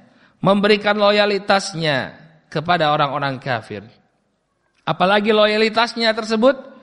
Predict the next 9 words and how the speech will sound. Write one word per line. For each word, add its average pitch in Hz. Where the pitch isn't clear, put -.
dengan 202
loyalitasnya 240
tersebut, 240
kemudian 247
dia 269
memerangi 285
saudaranya 254
sesama 233
muslim. 175